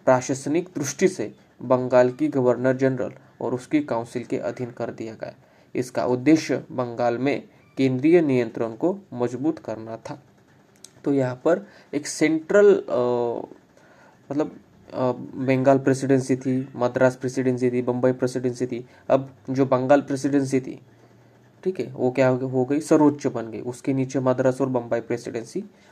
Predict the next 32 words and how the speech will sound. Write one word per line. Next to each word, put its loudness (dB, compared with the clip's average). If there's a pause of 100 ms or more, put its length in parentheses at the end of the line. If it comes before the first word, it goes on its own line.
आ -6
गई। -14 (380)
मतलब -2
बंगाल, 2
अ, -6 (100)
किसको -4
नियंत्रित -2
करेगा? 2
मद्रास -4
और 0
बम्बई -2
प्रेसिडेंसी -10
को -6
नियंत्रित -8
करेगा। -12 (1900)
फिर 4
एक 6
कंपनी 2
के 0
मामलों 0
में 0
हस्तक्षेप। -10 (640)
नेक्स्ट -4
प-, -6
प्रावधान 4
क्या -2
है? -6
कंपनी -4
के -4
मामलों -4
में -4
हस्तक्षेप। -12